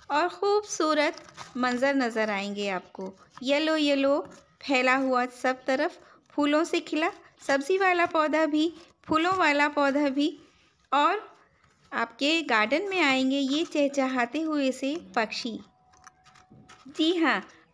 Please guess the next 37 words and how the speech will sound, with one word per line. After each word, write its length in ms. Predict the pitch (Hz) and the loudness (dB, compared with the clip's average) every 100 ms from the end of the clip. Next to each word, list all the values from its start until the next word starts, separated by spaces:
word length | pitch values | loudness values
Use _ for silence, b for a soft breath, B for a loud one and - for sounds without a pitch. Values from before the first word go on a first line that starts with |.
| _ | _
अगर 240 | 285 403 427 | -2 2 2
आपको 320 | 403 403 381 | 2 0 0
याद 340 | 339 330 330 | 2 4 2
होगा 340 | 330 349 330 330 | 2 0 2 0
तो 120 | 330 | 0
ये 220 | 302 294 | 0 2
वही 460 | 285 247 262 330 349 | 2 0 0 0 0
ग्रो 260 | 285 285 269 | 2 2 2
बैग 340 | 226 214 208 | 4 2 0
है। 380 | 247 214 214 262 233 | -2 0 -2 -6 -6
बैग 380 | 196 285 370 | 0 0 0
क्या, 160 | - 320 | 0 0
ये 200 | 330 349 | 2 0
कंपोस्टिंग 640 | 349 269 269 320 - 320 | 0 0 0 -2 -2 0
वाली 300 | 294 269 277 | 0 0 0
बोरी 440 | 214 208 240 311 330 | -2 0 2 2 0
है 200 | 320 311 339 B B - | 2 0 -2 B B -8
जिसमें 260 | 320 415 440 | -4 -2 0
कंपोस्ट 520 | 339 349 359 370 - | 0 2 0 -2 -2
थोड़ा 200 | 320 302 | 0 0
बहुत 280 | 302 311 311 | 0 -2 0
रह 180 | 302 294 | 0 0
गया 260 | 262 240 226 | 2 2 0
था। 240 | 262 269 302 B B _ | 0 0 -2 B B _
मैंने 200 | 302 392 | 0 0
उसमें 220 | 381 349 | -2 -4
सूखे 360 | 359 294 269 330 | -2 -4 -2 -2
पत्ते 420 | 311 269 285 277 | 0 -2 0 0
और 440 | - 233 226 220 214 | 2 2 2 2 -2
किचन 400 | 214 269 339 302 | -4 -2 0 2
वेस्ट 340 | 277 269 - | 2 0 -2
निकला 280 | 247 247 233 | -6 0 0
हुआ 240 | 240 233 214 - | 2 0 0 0
भर 160 | 269 | -2
दिया 220 | 302 330 339 | 2 2 2
हुआ 180 | 339 | 0
था 180 | 349 370 | 0 -2